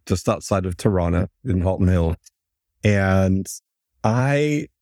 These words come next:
really started discovering marketing from my own business. Like, I was, I started out cold calling, doing cold calls like everybody. Uh, you know, I was twenty-one years old and didn't know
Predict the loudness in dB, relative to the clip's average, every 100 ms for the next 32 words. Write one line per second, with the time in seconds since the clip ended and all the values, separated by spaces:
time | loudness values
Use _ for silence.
0 | -2 0 2 0 0 -2 -2 0 0 0
1 | 0 2 2 2 2 -2 -2 0 0 -2
2 | -2 0 2 2 2 0 0 -4 -8 -8
3 | -8 -8 -12 -12 -12 -6 -4 -4 -2 -2
4 | 0 0 0 -2 -10 _ _ -2 -2 0
5 | 0 0 2 2 0 -2 -6 _ _ _
6 | 2 2 2 0 -2 -4 -12 _ _ 0
7 | 2 4 2 2 0 0 0 2 2 -2
8 | 0 0 -2 _ -4 0 2 0 0 0
9 | 0 0 -2 -2 -2 -2 -4 -8 -2 0
10 | 2 2 2 2 0 -2 -2 -2 0 -2
11 | -6 _ _ _ _ 0 2 4 2 0
12 | _ _ _ 2 2 4 2 0